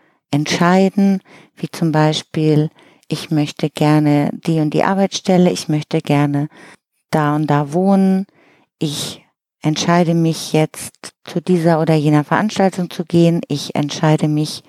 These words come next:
für das, was ich jeden Tag esse und dann viele, viele unbewusste Entscheidungen,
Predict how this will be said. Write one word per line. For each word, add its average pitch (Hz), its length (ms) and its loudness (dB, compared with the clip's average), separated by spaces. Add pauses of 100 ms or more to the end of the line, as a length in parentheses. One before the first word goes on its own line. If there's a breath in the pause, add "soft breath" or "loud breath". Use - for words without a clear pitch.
für 151 640 0 (400)
das, - 380 -2
was 156 280 -2
ich - 420 -6
jeden 151 260 0
Tag 156 340 0
esse 196 460 0 (1120 soft breath)
und 175 140 0
dann 165 340 2 (320)
viele, 208 280 0
viele 180 280 2
unbewusste 165 460 0
Entscheidungen, 151 720 0